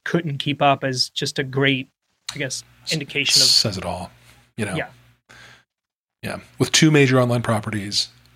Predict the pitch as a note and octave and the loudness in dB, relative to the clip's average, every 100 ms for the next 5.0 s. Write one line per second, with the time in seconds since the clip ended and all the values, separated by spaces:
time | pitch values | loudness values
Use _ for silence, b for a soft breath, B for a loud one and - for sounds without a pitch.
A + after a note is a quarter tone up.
0 | - A2 G2+ G#2 - _ B2 A#2+ B2+ B2+ | -6 -4 -4 -12 -16 _ -4 0 4 4
1 | B2+ B2 A#2+ A#2 B2+ C3 B2 B2 B2 B2 | 4 4 4 2 2 2 2 0 2 0
2 | C3+ - b b b b b _ _ _ | 0 -6 b b b b b _ _ _
3 | E3+ F3 F3 D3+ D3+ D3 - E3 D#3+ D#3+ | 0 2 0 -2 -6 -6 -10 -4 -2 0
4 | D3+ D#3 D#3+ - D3 C3+ B2+ - A#2+ F#2 | -2 -4 -4 -4 -8 -8 -10 -4 -4 -4